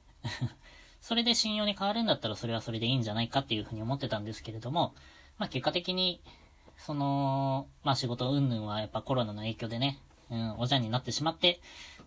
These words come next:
で、まあ、長く入れられなかったわけです。まあ、その、まあ、反省、失敗からね、えー、これから次に動いていくってなった時には、やっぱり、えー、何事も小さいものでも、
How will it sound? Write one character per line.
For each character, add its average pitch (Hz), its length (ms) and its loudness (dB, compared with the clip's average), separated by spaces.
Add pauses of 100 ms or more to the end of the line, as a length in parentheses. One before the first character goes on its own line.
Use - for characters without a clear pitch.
(260)
で、 170 400 4 (100)
ま 180 100 4
あ、 156 40 4
長 131 200 4
く 117 100 -6
入 113 100 0
れ 113 140 0
ら 120 120 2
れ 120 100 -2
な 135 140 0
か 151 80 4
っ - 60 -2
た 117 100 -2
わ 113 100 0
け - 100 -8
で 117 100 -4
す。 - 220 -12 (280)
ま 117 100 -4
あ、 - 20 -4
そ 123 120 -6
の、 143 380 0 (800)
ま 139 100 2
あ、 - 20 2
反 123 220 0
省、 127 300 0
失 - 260 -4
敗 139 160 2
か 160 100 0
ら 147 100 0
ね、 139 200 0 (360)
え 117 140 2
ー、 113 40 -6
こ 117 100 -4
れ 110 100 -2
か 110 120 -2
ら 110 260 0
次 131 280 0
に 131 220 0 (600)
動 127 180 2
い 117 60 -2
て 120 100 0
い 117 60 0
く - 80 2
っ - 40 -2
て 143 120 0
な 123 80 4
っ 113 40 -2
た - 100 -8
時 120 200 -4
に 117 100 0
は、 120 240 4 (320)
や - 80 -6
っ - 20 -12
ぱ 196 100 6
り、 127 300 2
え 117 140 0
ー、 117 40 0
何 113 180 2
事 156 200 2
も 156 80 6
小 156 220 2
さ 165 140 4
い 139 60 6
も 113 120 0
の 131 100 2
で 113 100 -6
も、 123 280 0